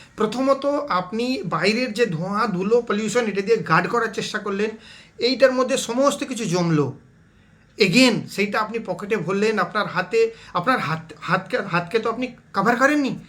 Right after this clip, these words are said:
আপনি হাতে নিলেন, পকেটে ভরলেন, আবার বের করলেন, আবার সেইটাকেই নিয়ে মুড়ে মারে আবার আপনি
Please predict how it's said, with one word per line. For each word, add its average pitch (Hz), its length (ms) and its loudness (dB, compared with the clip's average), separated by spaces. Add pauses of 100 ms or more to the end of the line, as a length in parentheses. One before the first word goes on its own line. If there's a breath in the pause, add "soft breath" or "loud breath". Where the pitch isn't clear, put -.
(280 loud breath)
আপনি 202 180 -2
হাতে 254 260 2
নিলেন, 247 360 2
পকেটে 233 300 -2
ভরলেন, 240 420 4
আবার 196 260 -2
বের 233 200 0
করলেন, 240 400 -2
আবার 247 240 2
সেইটাকেই 254 540 0
নিয়ে 226 260 2
মুড়ে 214 280 0
মারে 202 280 -2
আবার 185 240 0
আপনি 202 300 -6